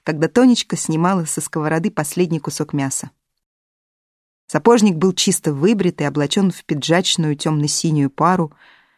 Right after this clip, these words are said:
Брюки заправлены в сапоги, сапоги начищены и сверкают. Родион, как увидел его, так и замер. «Не таращь глаза», —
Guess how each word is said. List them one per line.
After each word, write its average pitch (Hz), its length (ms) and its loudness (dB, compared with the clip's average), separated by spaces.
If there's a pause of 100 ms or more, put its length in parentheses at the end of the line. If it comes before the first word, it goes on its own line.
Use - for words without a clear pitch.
(360)
Брюки 170 460 2
заправлены 151 680 0
в - 40 -8
сапоги, 147 500 -2
сапоги 139 400 -4
начищены 143 640 0
и - 100 -14
сверкают. - 840 -12 (1120)
Родион, 165 500 4
как 160 220 -4
увидел 233 360 4
его, 214 360 2 (220)
так - 200 -6
и 151 40 -2
замер. 143 460 0 (1600)
«Не 160 160 2
таращь 156 520 -2
глаза», — 151 580 0